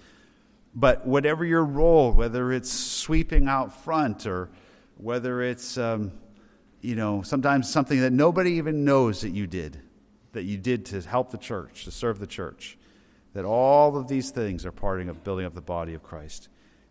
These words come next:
And, um, now that we have a building, this is a very practical message for us because we have work to do.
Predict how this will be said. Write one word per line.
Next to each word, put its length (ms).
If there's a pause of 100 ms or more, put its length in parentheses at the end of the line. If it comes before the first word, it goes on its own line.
(120)
And, 300
um, 240 (380)
now 220
that 100
we 120
have 220
a 60
building, 440
this 120
is 120
a 40
very 200
practical 460
message 440
for 160
us 160
because 400 (480)
we 140
have 180
work 220
to 100
do. 200